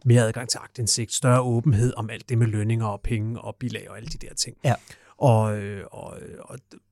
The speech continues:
Speaker 1: d-, der, der, der gjorde Jens Peter Bonde virkelig en forskel, og
Speaker 2: Den
Speaker 1: var med
Speaker 2: bog,
Speaker 1: til
Speaker 2: han skrev, øh, til sidst i
Speaker 1: Ja.
Speaker 2: sit, øh, i sit liv, den blev jo også meget,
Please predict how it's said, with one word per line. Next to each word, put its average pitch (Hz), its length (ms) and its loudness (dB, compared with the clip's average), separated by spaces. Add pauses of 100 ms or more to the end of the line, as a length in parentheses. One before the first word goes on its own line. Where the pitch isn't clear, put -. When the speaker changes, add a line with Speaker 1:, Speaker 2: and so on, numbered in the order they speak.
(140)
Speaker 1:
d-, - 20 2 (120)
der, 147 100 2
der, 139 240 2 (180)
der 131 60 4
gjorde 131 260 6
Jens 110 120 4
Peter 113 160 -2
Bonde 104 300 -8
virkelig 110 280 -4
en 110 60 -4
forskel, - 440 -6
og - 60 -2
Speaker 2:
Den 165 80 6
Speaker 1:
var - 60 6
med 123 180 6
Speaker 2:
bog, 392 140 8
Speaker 1:
til 240 100 4
Speaker 2:
han 214 180 4
skrev, 156 560 0
øh, 120 600 -2
til - 180 -2
sidst - 480 0
i 156 80 -2
Speaker 1:
Ja. 123 240 2
Speaker 2:
sit, 127 320 -2
øh, 131 160 -2
i 139 60 -6
sit 131 140 -4
liv, 143 120 -4
den 143 140 -2
blev 180 100 0
jo 156 80 2
også 127 200 0
meget, 151 340 -2